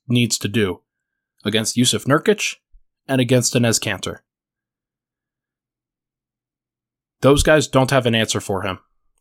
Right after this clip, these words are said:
And if the Blazers continue to defend him one-on-one, they are playing with fire at this point.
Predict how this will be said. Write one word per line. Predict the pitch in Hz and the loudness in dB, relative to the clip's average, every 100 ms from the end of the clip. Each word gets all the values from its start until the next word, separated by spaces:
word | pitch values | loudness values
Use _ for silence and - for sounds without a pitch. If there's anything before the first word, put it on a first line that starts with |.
| - | -4
And | 117 | -2
if | 117 | -2
the | - | -4
Blazers | 104 120 143 147 135 | -2 2 2 0 -2
continue | 139 - 135 135 | -2 0 0 0
to | 127 | -2
defend | 120 - 131 120 | -2 0 0 2
him | 123 107 | 0 2
one-on-one, | 123 139 127 110 131 185 196 _ _ _ _ _ _ | 2 2 0 0 2 2 0 _ _ _ _ _ _
they | 113 117 | 0 2
are | 95 | 2
playing | - 127 120 120 | 2 2 4 4
with | 107 | 2
fire | - 107 101 95 | 0 0 0 -2
at | 92 | -4
this | 95 - | -6 -6
point. | 101 95 | -6 -8